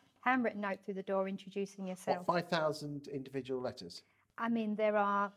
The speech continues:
Speaker 1: good handwritten font that genuinely looks like it's been written by hand that you can download. Um, so you don't have to physically write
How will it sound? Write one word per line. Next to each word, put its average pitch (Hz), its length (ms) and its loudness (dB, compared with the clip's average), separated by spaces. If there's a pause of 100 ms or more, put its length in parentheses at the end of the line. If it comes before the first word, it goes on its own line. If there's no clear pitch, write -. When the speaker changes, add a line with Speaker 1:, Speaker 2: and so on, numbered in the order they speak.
(160)
Speaker 1:
good 220 200 2
handwritten 196 560 -4
font 190 420 -4
that 190 140 -6
genuinely 190 540 -4
looks 202 280 -4
like 180 220 -8
it's - 120 -18
been 180 180 -10
written 180 180 -10
by 185 160 -6
hand 180 320 -10
that 190 100 -12
you 190 80 -10
can 185 200 -12
download. 180 640 -8 (160)
Um, 190 420 0
so 190 160 -6
you 190 220 -2
don't 196 120 2
have 185 140 -10
to 196 80 -16
physically - 480 -6
write 180 280 -2